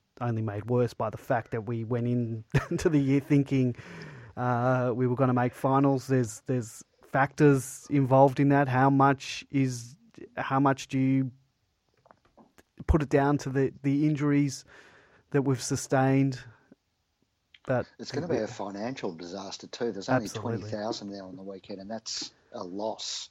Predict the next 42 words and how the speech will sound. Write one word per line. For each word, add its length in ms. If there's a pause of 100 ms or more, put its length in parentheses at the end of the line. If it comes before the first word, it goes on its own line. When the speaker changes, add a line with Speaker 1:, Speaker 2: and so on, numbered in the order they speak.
Speaker 2:
at 120
the 180
M 140
C 260
G. 280 (760)
Um, 480
you're 100
never 200
gonna 200
have 120
a 120
huge 360
crowd 260
against 260
G 180
W 360
S, 240
but 160 (760)
if 200
we 80
were 60
travelling 420
well, 420 (380)
that's 300
thirty 520
or, 160 (240)
you 140
know, 160 (280)
uh, 140 (140)
just 180
a 60
little, 220 (100)
probably 400
over 180
a 60
little 360
thirty, 300 (400)
a 60
little 260
over 260
thirty 400
thousand. 420